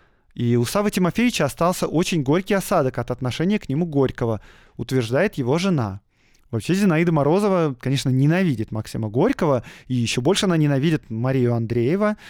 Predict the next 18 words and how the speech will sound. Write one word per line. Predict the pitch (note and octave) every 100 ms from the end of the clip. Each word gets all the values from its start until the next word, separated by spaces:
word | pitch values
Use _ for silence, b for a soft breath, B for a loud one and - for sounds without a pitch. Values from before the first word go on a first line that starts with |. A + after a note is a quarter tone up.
| B B -
и | A#2
поэтому | D3 E3 F3+
она | E3+
очень | F3 F3+
пристрастна. | E3 F3 - D3 A2 - - G#2 b b b
И | - A#2+ A#2
это | C#3
письмо | E3 E3+ F3 E3+
Горького | E3 F3 E3
не | E3
сохранилось, | - - F3+ G#3 B3 A#3 - -
может | B2+ A#2 C3 E3
быть, | F#3
его | C#3 A#2+
и | G#2
не | A2
было | F3+ G#3+ F3
вообще, | C#3+ - - C#3+ C3